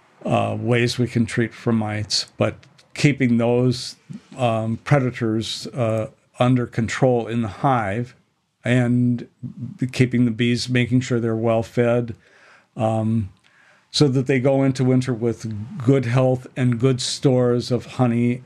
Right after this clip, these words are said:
and pollen. And, um, then as winter rolls around, we're, you know, wrapping the hives, insulating the hives, sometimes tar paper and sometimes more sophisticated, um,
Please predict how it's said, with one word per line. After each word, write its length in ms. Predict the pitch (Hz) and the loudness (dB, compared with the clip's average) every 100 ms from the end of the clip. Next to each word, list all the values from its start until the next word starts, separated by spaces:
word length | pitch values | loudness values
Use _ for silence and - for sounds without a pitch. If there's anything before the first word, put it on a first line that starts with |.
| - | -6
and 280 | 117 110 | -2 -2
pollen. 680 | - 135 127 120 107 123 147 - _ _ _ _ - - - | -2 0 2 0 -2 -4 -6 -10 _ _ _ _ -20 -20 -2
And, 540 | 120 120 123 123 120 | 0 2 4 2 2
um, 580 | - - 120 120 120 120 127 117 | 0 -2 0 0 0 -2 -2 0
then 540 | 131 135 143 143 143 | 2 2 2 0 0
as 200 | 147 139 | 0 0
winter 280 | 123 139 139 | 2 0 0
rolls 300 | 143 139 131 | 0 2 2
around, 600 | 139 143 151 151 151 127 | 0 2 2 0 -2 -4
we're, 280 | 107 113 117 98 - _ 135 | 0 0 0 -4 -16 _ 0
you 120 | 120 | 0
know, 140 | 104 104 | 0 0
wrapping 460 | 117 127 127 135 127 | 2 2 2 2 2
the 80 | |
hives, 380 | 117 127 120 117 | 0 -2 -2 -6
insulating 420 | 135 123 131 120 117 | -2 0 2 0 0
the 60 | |
hives, 260 | 120 123 123 | 0 0 0
sometimes 540 | 131 107 120 120 113 - - - - _ | -2 0 0 -2 -2 -10 -20 -20 -20 _
tar 200 | - 127 | 2 2
paper 400 | 123 127 123 127 | 2 0 0 0
and 120 | 117 | 0
sometimes 480 | - 127 131 123 - | 0 0 2 0 0
more 120 | 120 | -2
sophisticated, 920 | - - 127 117 131 127 120 117 110 - _ - - - - - _ | -2 -2 -2 0 -2 0 0 0 -4 -10 _ -20 -20 -20 -20 -20 _
um, 500 | 131 110 113 110 101 | -4 0 0 0 -2